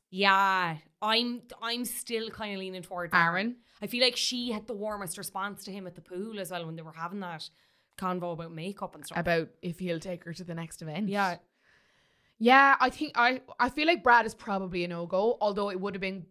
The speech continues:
Speaker 2: it would be interesting because I think Faye would probably have the most vocal reaction.
Speaker 1: This is the thing. I feel like it would be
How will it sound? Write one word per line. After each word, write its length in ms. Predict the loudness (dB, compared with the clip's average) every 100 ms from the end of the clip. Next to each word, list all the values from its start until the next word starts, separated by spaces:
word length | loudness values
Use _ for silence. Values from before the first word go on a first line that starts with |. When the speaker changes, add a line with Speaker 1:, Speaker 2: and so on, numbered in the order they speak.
| _
Speaker 2:
it 80 | 0
would 200 | 0 -2
be 180 | -4 -6
interesting 380 | -6 -8 -8 -8
because 200 | -6 -8
I 60 |
think 180 | -8 -10
Faye 240 | -4 -2 -2
would 140 | -4
probably 360 | -6 -6 -6 -6
have 180 | -6 -6
the 80 |
most 200 | -8 -8
vocal 380 | -2 -2 -2 -6
reaction. 480 | -4 -4 -4 -4 0
Speaker 1:
This 220 | 0 0
is 80 | -4
the 80 | -8
thing. 280 | -4 -4 -2
I 100 | -4
feel 220 | -6 -10
like 160 | -8 -4
it 80 |
would 160 | -6 -6
be 320 | -10 -10 -10